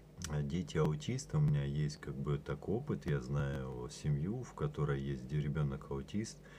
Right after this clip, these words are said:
На самом деле они дееспособны. Другое дело, что они живут своим миром. А почему их так стало много? Потому что, может быть, с одной стороны, их раньше так не афишировали, они были.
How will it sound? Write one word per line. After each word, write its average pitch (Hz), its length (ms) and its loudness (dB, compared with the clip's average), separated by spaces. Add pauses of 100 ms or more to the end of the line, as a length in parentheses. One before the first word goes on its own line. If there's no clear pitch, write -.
(400)
На 76 80 -6
самом 104 440 2
деле 87 400 2
они 85 500 2 (680)
дееспособны. 85 1200 0 (460)
Другое 95 380 0
дело, 85 360 2
что 78 400 0
они 78 280 4
живут 85 400 0
своим 87 420 0
миром. 85 420 2 (800)
А - 60 -12
почему 92 460 2
их - 100 -6
так 101 260 0
стало 101 420 4
много? 101 400 2
Потому 80 460 0
что, - 180 -6
может 87 300 2
быть, 69 180 0
с - 60 -12
одной 82 300 4
стороны, 73 480 0
их 69 160 -4
раньше 76 360 4
так 73 240 -2
не 73 140 0
афишировали, 104 840 0 (580)
они 82 260 4
были. 71 520 0